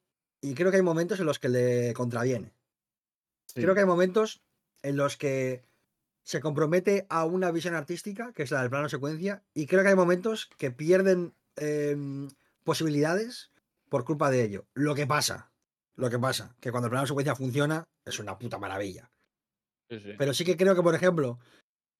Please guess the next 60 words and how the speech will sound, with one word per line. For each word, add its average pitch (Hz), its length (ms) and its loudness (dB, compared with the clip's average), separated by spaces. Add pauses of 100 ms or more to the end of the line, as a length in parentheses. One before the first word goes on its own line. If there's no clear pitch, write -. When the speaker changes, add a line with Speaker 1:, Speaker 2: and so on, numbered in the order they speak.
(160)
Speaker 1:
eh, 127 720 -4
igual 120 220 -4
Speaker 3:
Ve- 156 60 -2
Speaker 1:
esto 175 100 -6
es 170 40 -6
una 156 140 -2
hot 123 200 -4
take 131 160 0
de 117 80 -2
la 117 100 -2
hostia, 131 200 -2
y 120 40 0
Speaker 3:
A 131 60 4
Speaker 1:
hay 147 60 6
Speaker 3:
ver 170 100 6
Speaker 1:
gente 180 100 4
Speaker 3:
lo 180 80 6
que 175 60 8
vas 165 180 6
Speaker 1:
que 143 60 4
Speaker 3:
a 143 60 6
decir. 113 360 -4 (460)
Speaker 1:
Yo 180 320 4
creo 196 480 4 (960)
que 147 360 2
una 190 220 6
mezcla 123 600 -2
entre 135 340 -4
plano 147 220 0
secuencia, 113 800 -4 (100)
eh, 113 580 -6
o - 40 -8
sea, 131 180 -4
si, 165 280 -4 (120)
si 190 120 2
pusiésemos, 196 340 4
por 202 100 6
ejemplo, 123 440 0 (260)
en 156 100 4
lugar 165 180 8
del 214 80 4
cien 214 120 2
por 190 80 2
cien 196 120 0
de 190 60 0
plano 175 120 0
secuencia, 117 540 -4
el 160 120 -2
cincuenta 165 300 -2
por 190 80 2
ciento 165 100 0
de 156 60 -2
plano 156 120 -2
secuencia 117 400 -4
y 101 40 -6
el 127 60 -2
otro 156 120 -4
cincuenta 175 240 0
por 139 80 2
ciento 120 300 -4